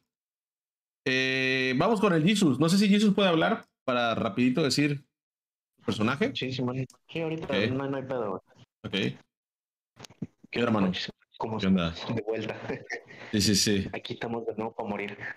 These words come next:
Speaker 2: Ah, se crea.
Speaker 1: <laughs>
Speaker 2: Los votos de confianza.
Speaker 1: Ándale, en mí mismo, no, no en mis compañeros.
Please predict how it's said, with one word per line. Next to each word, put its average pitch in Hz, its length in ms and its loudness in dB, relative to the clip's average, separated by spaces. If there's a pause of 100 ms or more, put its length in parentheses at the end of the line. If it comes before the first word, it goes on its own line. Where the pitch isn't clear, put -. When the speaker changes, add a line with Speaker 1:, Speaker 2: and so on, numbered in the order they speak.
(280)
Speaker 2:
Ah, - 140 -8
se - 140 -8
crea. 190 460 0
Speaker 1:
<laughs> 123 840 -2 (760)
Speaker 2:
Los 113 120 -6
votos 139 220 -6
de 120 80 -6
confianza. 120 500 -6 (960)
Speaker 1:
Ándale, 135 440 2
en 147 140 4
mí 156 80 6
mismo, 165 380 4
no, 139 100 4
no 143 220 4
en 151 100 6
mis 160 160 4
compañeros. 135 880 0